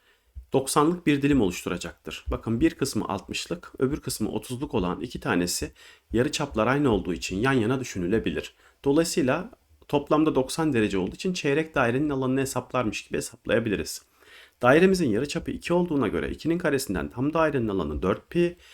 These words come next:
çeyrek hesaplayacağız dediğimize göre bir pi kadar gelecektir bu iki beyaz bölgenin toplamı. O halde cevap iki kök üç eksi pi olmalıdır. Yani ne yaptık? Planımızı uyguladık. Üçgenin alanından beyazları çıkardık arkadaşlar. Kalan bizim,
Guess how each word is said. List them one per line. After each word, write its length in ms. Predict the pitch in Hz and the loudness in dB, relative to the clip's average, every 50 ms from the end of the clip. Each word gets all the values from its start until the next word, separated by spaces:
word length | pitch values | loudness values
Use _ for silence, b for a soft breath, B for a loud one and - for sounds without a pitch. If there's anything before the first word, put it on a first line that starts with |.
| B B B B | B B B B
çeyrek 340 | - - 120 127 147 170 170 | -4 0 2 4 4 4 2
hesaplayacağız 720 | 165 - - 131 - - 104 95 92 90 92 87 87 85 - | 0 -2 -4 -4 0 2 2 2 2 2 0 -2 -2 -2 0
dediğimize 400 | 123 123 135 131 127 113 98 92 | 0 2 2 2 2 2 0 0
göre 260 | 90 92 87 92 90 | 0 0 0 0 2
bir 180 | - 165 156 - | 4 2 2 2
pi 180 | - 117 107 | 0 -2 -2
kadar 260 | - 110 107 - 127 131 | -2 -2 -2 0 0 0
gelecektir 540 | 123 107 104 101 - 127 123 - - - - | 0 0 0 0 -2 -4 -4 -6 -8 -8 -2
bu 80 | - 127 | -2 -2
iki 180 | 123 - - | -2 0 0
beyaz 280 | 143 127 123 123 117 113 | 2 2 2 2 0 0
bölgenin 340 | 107 98 92 95 101 120 135 | 0 0 2 2 0 0 -2
toplamı. 460 | - 101 - _ - 80 76 73 - - - - - - - - _ _ - - - _ _ _ _ _ _ _ _ _ _ - - | -4 -8 -10 _ -8 -6 -6 -8 -10 -14 -20 -20 -20 -20 -20 -20 _ _ -20 -20 -20 _ _ _ _ _ _ _ _ _ _ -10 -4
O 100 | 135 160 | 0 2
halde 260 | 160 143 120 101 - | 4 4 4 2 0
cevap 340 | - 135 131 165 165 - - | 0 -2 0 -2 -4 -4 -8
iki 100 | - - | -12 -8
kök 200 | - 117 - - | -6 -6 -6 -2
üç 80 | - | -2
eksi 280 | 110 - - - 175 - | -2 0 0 -2 -4 -2
pi 140 | - 120 92 | 0 0 0
olmalıdır. 680 | 78 76 76 78 76 76 - - - - - - _ b b b b b b b b b b b b - | 0 -2 -4 -6 -8 -8 -12 -16 -16 -16 -16 -18 _ b b b b b b b b b b b b -2
Yani 200 | 104 95 98 120 | 0 2 4 4
ne 60 | 143 | 4
yaptık? 320 | 151 143 - - 180 - | 4 2 -2 -6 -6 -2
Planımızı 420 | - 143 135 131 135 135 127 131 123 | 0 2 4 6 6 4 4 4 4
uyguladık. 400 | 104 95 92 87 - - - - | 4 4 2 0 -2 -4 -8 -8
Üçgenin 340 | - - - 143 143 147 | -6 -2 2 4 6 6
alanından 540 | 143 123 110 104 101 95 85 82 82 85 90 | 6 6 4 2 2 0 0 -2 -2 -2 0
beyazları 380 | 117 120 131 135 123 117 101 87 | 0 0 0 2 0 0 -2 -2
çıkardık 500 | - - - - 147 143 143 156 160 - | -2 -6 -4 0 0 2 2 0 0 0
arkadaşlar. 600 | 170 170 - 160 151 156 147 - - 165 - - | 0 0 0 -2 -2 -4 -4 -6 -8 -8 -8 -10
Kalan 640 | - - - 139 135 127 120 135 160 185 190 - 123 | -8 -4 -2 0 0 2 0 0 -2 -2 -4 -4 -4
bizim, 360 | 113 110 123 127 135 135 - | -4 -2 -2 -2 -2 -4 -6